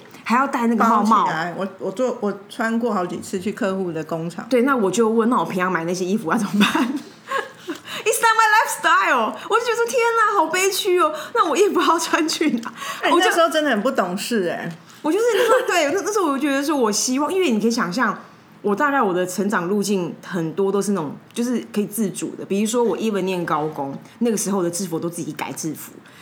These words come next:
Speaker 1: 我会定做，
Speaker 2: 我懂啊。
Speaker 1: 然后很好看的。
Speaker 2: 但如果换礼服，你不是这样想，你就是去当你的工程师，你十年前就买房子，你现在的房子跟现在的三倍大欸。
Speaker 1: 我跟你讲，超多的，
Speaker 2: <laughs>
Speaker 1: 就是他，他没完没了，他就是一个，我真的会财富自由，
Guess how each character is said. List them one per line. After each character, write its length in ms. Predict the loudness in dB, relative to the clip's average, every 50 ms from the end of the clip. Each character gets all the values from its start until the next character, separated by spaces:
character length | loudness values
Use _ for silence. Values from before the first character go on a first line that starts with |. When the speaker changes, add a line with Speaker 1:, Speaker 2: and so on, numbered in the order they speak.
| -12 -6
Speaker 1:
我 80 | -2 0
会 120 | 0 2 2 2
定 200 | 2 4 4 2
做， 160 | 2 2 2 2
Speaker 2:
我 100 | 2 2
懂 80 | 2 0
啊。 40 |
Speaker 1:
然 0 |
后 80 | 2 2
很 120 | 2 2
好 120 | 2 2 2
看 100 | 2 2
的。 60 | 2
Speaker 2:
但 140 | 2 2 2
如 60 | 2
果 200 | 2 2 0 2
换 200 | 2 0 2 2
礼 140 | 2 0 -2
服， 160 | -2 -2 0
你 140 | 0 0 0
不 100 | -2 -2
是 160 | -2 -2 0
这 100 | 0 0
样 160 | 0 0 0
想， 240 | 0 -2 -2 -4 -4
你 140 | -4 -4 -4
就 160 | -2 -2 -2
是 140 | -2 -2 -4
去 180 | -4 -4 -4
当 240 | -2 -2 -2 -2 -2
你 80 | -4 -4
的 80 | -6
工 220 | -6 -4 -4 -4 -2
程 160 | -4 -4 -2
师， 100 | -2 0
你 80 | 0 0
十 220 | -2 -2 -2 0
年 200 | 0 2 2 0
前 160 | 0 0 0
就 80 | 0 0
买 220 | 0 0 -2 -2
房 180 | -4 -4 -4 -2
子， 100 | -2 -2
你 120 | -4 -4
现 220 | -2 -2 0 0 2
在 80 | 2
的 60 | 2
房 120 | 0 0 0
子 80 | 0
跟 180 | 0 0 0 0
现 220 | 0 0 0 0 0
在 240 | 0 0 -2 -4 -6 -10 -18 -20 -20 -14 -6
的 220 | -4 -2 -2 -2 -4
三 260 | -4 -4 -2 -2 0
倍 220 | 0 0 -2 -2
大 220 | -2 -2 -4 -4 -4
欸。 60 | -4
Speaker 1:
我 80 | -4 -2
跟 140 | 0 2 2
你 60 | 2
讲， 180 | 2 0 0 -2
超 240 | -2 -2 -2 -2
多 160 | -2 -2 0 0 0 0
的， 180 | -2 -2 -4 -4 -4
Speaker 2:
<laughs> 80 | -8 -6
Speaker 1:
就 100 | -4 -2
是 100 | 0 0 2
他， 220 | 2 2 0 0
他 180 | 0 0 0 2
没 140 | 2 2
完 140 | 2 2 2
没 200 | 2 2 0 0
了， 100 | 0 0 0
他 100 | 0 0
就 100 | 0 0
是 140 | 0 0
一 120 | 0 0 0
个， 240 | 0 0 0 -2 -4 -6 -14 -18 -20 -16 -6 -2
我 100 | -2 0
真 200 | 0 2 2 2
的 80 | 2 2
会 100 | 2 0
财 180 | 0 0 -4
富 160 | -4 -2 -4 -4
自 300 | -4 -4 -6 -4 -4 -4
由， 180 | -6 -8 -8